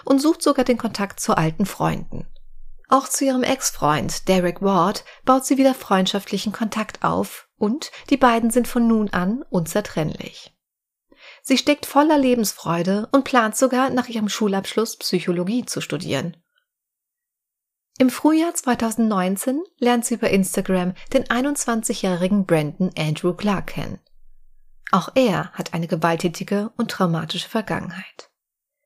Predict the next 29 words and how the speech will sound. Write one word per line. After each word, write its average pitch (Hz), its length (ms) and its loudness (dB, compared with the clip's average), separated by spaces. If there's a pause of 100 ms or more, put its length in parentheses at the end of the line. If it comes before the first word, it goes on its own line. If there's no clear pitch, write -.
(260)
Als 196 200 2
er 220 80 2
zwölf 214 400 2
war, 233 300 0 (260)
hielt 277 200 4
sein 269 140 4
Vater 233 360 0
seine 214 220 4
Mutter 196 580 0
zehn 269 300 2
Stunden 247 440 0
lang 175 220 0
mit 180 160 -2
einem 180 180 0
Messer 202 320 -2
als - 160 -4
Geisel 175 320 0
fest, 170 440 -4 (260)
weil 185 180 4
er 180 80 4
glaubte, 185 560 2
sie 190 220 2
würde 170 180 2
ihn 170 140 -2
betrügen. - 520 -4 (960)
Er 208 120 2
plante 196 420 2
erst - 340 -4
sie 190 400 0